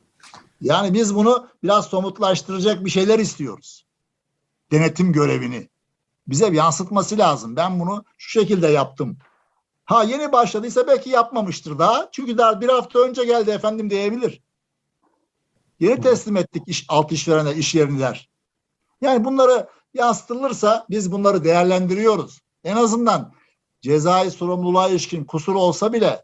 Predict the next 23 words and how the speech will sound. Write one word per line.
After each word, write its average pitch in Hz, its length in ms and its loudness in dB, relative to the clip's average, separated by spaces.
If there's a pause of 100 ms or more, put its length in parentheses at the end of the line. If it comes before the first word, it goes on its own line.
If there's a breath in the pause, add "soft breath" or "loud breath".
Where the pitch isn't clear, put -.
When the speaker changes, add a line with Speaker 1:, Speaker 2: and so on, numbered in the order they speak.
(160)
Speaker 1:
tali 175 420 2
kusur 175 380 -4
boyutunda 156 460 0
kalıyor. 202 500 0
Paraya 165 360 2
çevirme 170 400 -4
sınırları 165 400 -4
içerisinde 170 480 -4
oluyor 196 300 0
ve 202 120 0
benzeri. 196 480 0 (460)
Yani 151 200 2
bir 220 60 2
şekilde 220 540 0 (640)
bu 175 120 -2
çabayı 190 380 4
ortaya 185 460 0
koyanı, 170 460 -4
denetleme 160 500 0
görevini 165 480 2
bize 151 360 -2 (280)
izah 185 400 2
edenlerin, 165 640 -2